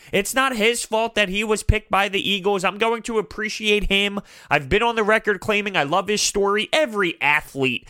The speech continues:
and every person who enjoys sports loves his story, because with today's era of athletes, when things don't go their way,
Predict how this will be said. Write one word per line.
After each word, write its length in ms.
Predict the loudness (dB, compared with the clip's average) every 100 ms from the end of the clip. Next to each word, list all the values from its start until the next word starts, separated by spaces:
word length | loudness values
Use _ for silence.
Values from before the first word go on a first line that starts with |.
| -16 -6
and 140 | -2
every 240 | -2 -2
person 380 | -2 -2 -4 -6
who 120 | -6
enjoys 520 | -6 -4 -2 -2 -2 -4
sports 640 | -6 -2 -2 0 -2 -6 -8 -6
loves 460 | 0 0 0 -2
his 200 | -2 -2
story, 400 | -4 0 0 0
because 420 | -4 -4 -4 -6
with 280 | -4 -2 0
today's 580 | 0 2 2 2 0 -2 0
era 320 | 0 2 0
of 100 | 0
athletes, 640 | 0 -2 -2 0 0 -2 -10 -12
when 160 | -10 -6
things 260 | -6 -4
don't 240 | -4 -4 -2
go 180 | -2 0
their 180 | 0
way, 600 | 2 4 4 4 0 -2